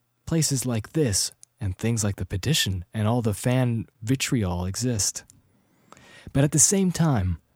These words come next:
I don't personally know a single person who is not also ridiculously frustrated by this insistent, admitted,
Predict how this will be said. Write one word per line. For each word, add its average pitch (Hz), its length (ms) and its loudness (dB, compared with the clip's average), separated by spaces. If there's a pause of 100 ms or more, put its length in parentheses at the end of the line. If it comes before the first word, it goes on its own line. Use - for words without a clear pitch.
(340)
I 160 80 4
don't 175 240 2
personally 101 560 2
know 110 220 2
a 104 40 0
single 175 320 0
person 139 360 0
who 95 140 -2
is 107 120 0
not 123 340 0
also 139 280 2
ridiculously 127 640 0
frustrated 104 720 -2
by 127 120 2
this 123 180 2
insistent, 170 640 0 (140)
admitted, 139 580 2